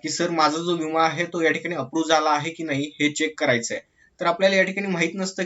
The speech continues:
की आपल्याला विमा जो आहे तो च-, त्याचं जे स्टेटस आहे ते आपल्याला कसं चेक करायचं. तर या ठिकाणी या व्हिडिओमध्ये मी आपल्याला स्टेटस कसं चेक करायचं, त्याचबरोबर त्या कस्टमरचा विमा अप्रूव्ह झाला आहे की नाही, म्हणजेच पुढे प्रोसीड झाला आहे की नाही, त्यांचं पेमेंट या ठिकाणी झालेलं आहे की नाही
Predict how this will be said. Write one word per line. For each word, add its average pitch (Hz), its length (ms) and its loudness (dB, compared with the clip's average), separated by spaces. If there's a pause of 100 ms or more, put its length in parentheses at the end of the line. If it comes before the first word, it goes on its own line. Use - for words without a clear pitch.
की 190 120 -2
आपल्याला 165 520 0 (360)
विमा 156 220 4
जो 180 180 0
आहे 160 240 4
तो 170 180 -4
च-, 170 400 -8
त्याचं 143 200 -2
जे 175 100 0
स्टेटस 165 420 0
आहे 165 180 2
ते 160 100 -4
आपल्याला 165 260 -2
कसं 170 260 -2
चेक 147 280 -2
करायचं. 107 320 -4
तर - 380 -10
या 165 100 6
ठिकाणी 196 320 -2
या 175 120 4
व्हिडिओमध्ये 185 440 0
मी 208 100 -2
आपल्याला 165 400 2
स्टेटस - 440 -2
कसं 175 240 -2
चेक 185 260 -2
करायचं, 143 420 2 (500)
त्याचबरोबर 160 640 2 (340)
त्या 165 100 4
कस्टमरचा 165 540 -2
विमा 165 400 2
अप्रूव्ह 160 320 0
झाला 156 260 6
आहे 156 220 2
की 165 160 -8
नाही, 151 220 2
म्हणजेच 147 400 0
पुढे 156 220 2
प्रोसीड 160 420 0
झाला 160 240 4
आहे 160 240 2
की 175 60 -6
नाही, 143 260 -4 (320)
त्यांचं 156 220 0
पेमेंट 180 420 2
या 190 80 4
ठिकाणी 185 300 -2
झालेलं 165 340 2
आहे 165 200 0
की 170 140 -8
नाही 147 340 -2